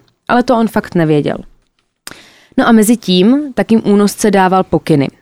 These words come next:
A první pokyn byl ten, že měli jít do nedaleké telefonní budky,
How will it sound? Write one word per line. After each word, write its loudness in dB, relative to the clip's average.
A 0
první 2
pokyn 0
byl 2
ten, 2
že 2
měli 2
jít 0
do 2
nedaleké 0
telefonní 0
budky, -2